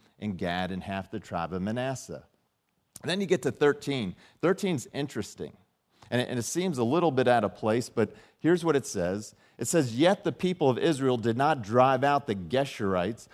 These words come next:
or the Maacathites, but Gesher and Maacah dwell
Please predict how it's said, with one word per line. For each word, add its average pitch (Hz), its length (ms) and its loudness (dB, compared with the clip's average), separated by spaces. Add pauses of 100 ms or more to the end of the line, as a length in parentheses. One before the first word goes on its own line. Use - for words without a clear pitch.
(120)
or 123 100 2
the 123 100 4
Maacathites, 120 1160 0 (280)
but 113 260 -4
Gesher 165 460 2
and 113 140 -2
Maacah 143 520 0 (640)
dwell 151 500 6